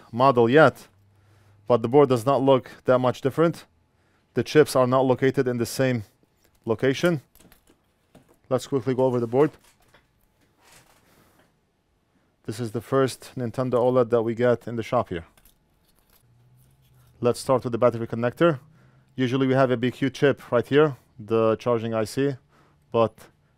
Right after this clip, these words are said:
it's not here anymore. This is the charging port. We still have the fuse here. Oh, it looks like right next to the charging port we have the B Q chip. So they switched it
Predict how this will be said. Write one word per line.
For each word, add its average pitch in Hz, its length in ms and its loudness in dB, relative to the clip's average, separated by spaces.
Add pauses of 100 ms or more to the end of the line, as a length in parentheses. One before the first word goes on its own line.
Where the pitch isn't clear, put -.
(140)
it's 113 180 -10
not 120 160 -2
here 123 140 -2
anymore. 120 420 -2 (2250)
This 120 160 -10
is 117 140 -6
the 113 80 -8
charging 117 340 -4
port. 151 400 -2 (420)
We 113 120 -10
still 123 160 -4
have 117 160 -2
the 104 40 -8
fuse 123 220 -6
here. 135 260 0 (2500)
Oh, 131 220 2
it - 140 -4
looks 139 200 -2
like 127 300 0 (180)
right 127 240 0
next 139 200 -2
to 127 40 -12
the 123 80 -2
charging 127 320 -2
port 139 240 -2
we 131 60 -4
have 123 140 -2
the 117 40 -4
B 113 120 -6
Q 127 120 -6
chip. 110 320 -4
So 113 160 -6
they 110 120 0
switched - 340 -6
it 101 220 -4